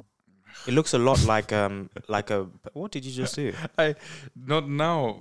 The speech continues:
Speaker 1: You just
Speaker 2: Before
Speaker 1: kissed the
Speaker 2: some-,
Speaker 1: microphone. What, what
Speaker 2: before
Speaker 1: happened?
Speaker 2: I, I just spit on the <laughs> mic or something.
Speaker 1: And
Speaker 2: When
Speaker 1: then
Speaker 2: it
Speaker 1: you
Speaker 2: wa-,
Speaker 1: just touched it now.
Speaker 2: with my lips, and it was, like, already very cold, and I was like, "Ugh."
Speaker 1: Ugh, it was cold. Spit as me now.
Speaker 2: Yeah, like, what the fuck? <laughs>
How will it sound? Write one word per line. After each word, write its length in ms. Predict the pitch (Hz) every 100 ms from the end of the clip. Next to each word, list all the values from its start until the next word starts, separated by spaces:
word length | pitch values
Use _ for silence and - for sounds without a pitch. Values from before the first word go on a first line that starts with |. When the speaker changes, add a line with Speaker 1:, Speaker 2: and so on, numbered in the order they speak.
| -
Speaker 1:
You 80 | 165
just 220 | 170 -
Speaker 2:
Before 80 | 143
Speaker 1:
kissed 160 | 202
the 60 | -
Speaker 2:
some-, 80 | 196
Speaker 1:
microphone. 380 | 202 175 123 120
What, 200 | 147 135
what 80 | 151
Speaker 2:
before 240 | 165 135 92
Speaker 1:
happened? 240 | 110 76
Speaker 2:
I, 40 |
I 20 | 110
just 220 | 113 113
spit 240 | - 123 107
on 160 | 104
the 80 | 107
<laughs> 80 | 107
mic 200 | 131 113
or 80 | 120
something. 400 | - - - 131
Speaker 1:
And 100 | 120
Speaker 2:
When 100 | 123
Speaker 1:
then 80 | 131
Speaker 2:
it 40 |
Speaker 1:
you 40 | 123
Speaker 2:
wa-, 40 |
Speaker 1:
just 180 | 127 -
touched 300 | 147 - -
it 80 | 101
now. 200 | 101 98 - 135
Speaker 2:
with 180 | 131 147
my 100 | 143
lips, 260 | 165 151
and 100 | 127
it 20 | 117
was, 220 | 120 -
like, 240 | 110 110
already 280 | 113 113 110
very 260 | 107 104 104
cold, 360 | - 110 107
and 80 | 101
I 20 |
was 100 | 104
like, 120 | 104 -
"Ugh." 520 | 113 113 - - -
Speaker 1:
Ugh, 380 | 147 151 127 71 110
it 140 | 120
was 80 | -
cold. 300 | - 131 -
Spit 240 | - 135
as 120 | 131 78
me 80 | 58
now. 80 | 57 - -
Speaker 2:
Yeah, 600 | 139 160 175 185 185 190
like, 180 | 202 226
what 160 | 240 262
the 60 | 277
fuck? 420 | - 330 330 - -
<laughs> 240 | 330 262